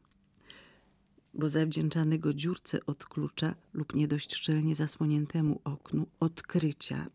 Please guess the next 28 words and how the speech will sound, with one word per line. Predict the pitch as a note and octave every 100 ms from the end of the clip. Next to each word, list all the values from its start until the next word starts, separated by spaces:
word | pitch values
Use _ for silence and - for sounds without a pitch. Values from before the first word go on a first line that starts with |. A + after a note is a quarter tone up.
| - -
że | D#3
w | D#3+
tysiąc | F#3+ F#3+ F3
dziewięćset | D#3+ E3 G3 F3 E3 E3+
czterdziestym | E3 - D3+ D3 E3+ - D#3
trzecim | - E3+ E3 - D#3
roku | D3 C#3 C#3 - E3+ - - - - -
jedna | F3+ F3 E3+
ze | D#3+
znajomych | D#3 D#3+ D#3+ F3 E3 D3+
dziewczyn, | D#3 D#3+ - - D#3
bardzo | D#3 C3+ D3+
ładna, | D3+ C3+ C#3+ D3+ D#3
bardzo | C3+ C#3 C#3+
miła | D3 C3 C3+
Polka, | C#3+ C3+ C#3 C#3+ C#3+ - -
żyje | C#3 C#3 C3+
z | C3
Niemcem. | - B2+ - - - - - _ _ _ - - - -
Nie | G3
ma | G3
też | F#3+ F#3
śladu | - F#3+ F#3 F3
rozważań | F3+ F#3 E3 F3+ G3 D#3+ C#3+ D3+ - - -
nad | D#3+ E3
tragiczną | - E3+ D#3 E3+ - E3+ E3+
śmiercią | - E3 E3+ E3 - E3+
Perela, | E3 E3+ E3 D#3 C#3 -